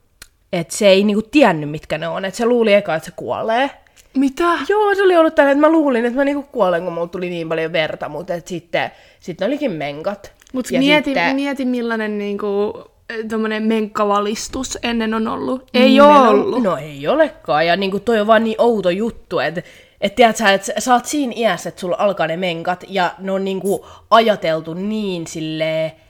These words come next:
Speaker 1: häpeällisenä juttuna, että niistä ei voida
Speaker 2: Mm.
Speaker 1: kertoa, ja sit sä kaksitoistavuotiaan luulet, että sä kuolet.
Speaker 2: Mut mieti silleen, että et, et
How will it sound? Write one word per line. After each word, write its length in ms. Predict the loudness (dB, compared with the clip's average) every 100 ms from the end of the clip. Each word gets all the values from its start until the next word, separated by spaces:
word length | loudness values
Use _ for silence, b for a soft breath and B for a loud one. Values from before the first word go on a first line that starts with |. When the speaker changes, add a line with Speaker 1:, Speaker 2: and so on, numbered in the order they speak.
| b
Speaker 1:
häpeällisenä 920 | -8 -8 -4 -2 -2 -6 -10 -8 -8 -6
juttuna, 460 | -8 -10 -10 -8
että 140 | -8 -10
niistä 220 | -10 -8
ei 60 |
voida 180 | -4 -4
Speaker 2:
Mm. 140 | -4 0
Speaker 1:
kertoa, 680 | 0 0 0 2 2 -2 B B
ja 220 | 0 0 -8
sit 240 | -10 -8 -6
sä 200 | -6 -6 -8 -20 -20 _ _ _ _ _ -6
kaksitoistavuotiaan 840 | -6 -4 -8 -8 -4 -4 -4 -6
luulet, 320 | -6 -8 -10
että 140 | -14 -20
sä 60 | -20
kuolet. 380 | -14 -12 -14 B B B
Speaker 2:
Mut 120 | -4
mieti 340 | 0 0 0 -2
silleen, 540 | -2 0 0 0 -2
että 380 | -6 _ -4 -4 B B B -12
et, 320 | -12 _ -20 _ _ _ -12
et 240 | -10 -10